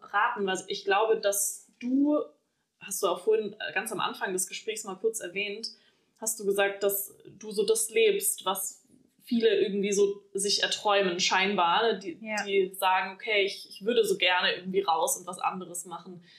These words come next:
Speaker 1: Was wären, was wären so deine, deine Tipps, ähm, dein, was würdest du jemandem raten, der, der sagt, boah, ich, ich, ich möchte raus und ich möchte was anderes machen? Oder was,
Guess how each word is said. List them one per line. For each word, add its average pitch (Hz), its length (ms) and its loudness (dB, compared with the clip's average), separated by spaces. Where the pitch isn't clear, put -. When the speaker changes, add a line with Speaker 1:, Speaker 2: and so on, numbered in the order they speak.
Speaker 1:
Was 214 240 -2
wären, 220 480 2
was 220 180 -8
wären 220 280 4
so 208 100 -6
deine, 196 680 0
deine 196 260 2
Tipps, - 760 -2
ähm, 175 540 -10
dein, 180 400 -6
was 202 200 -2
würdest 196 200 -6
du 196 60 -10
jemandem 196 300 0
raten, 180 560 -4
der, 165 560 -4
der 180 60 -14
sagt, 180 220 -10
boah, 185 100 -6
ich, - 200 -4
ich, - 220 -10
ich - 140 -12
möchte - 280 -4
raus 175 320 0
und 175 80 -12
ich 175 100 -12
möchte 180 280 -12
was 180 100 -18
anderes 170 420 -8
machen? 165 220 -12
Oder 175 180 0
was, 185 280 0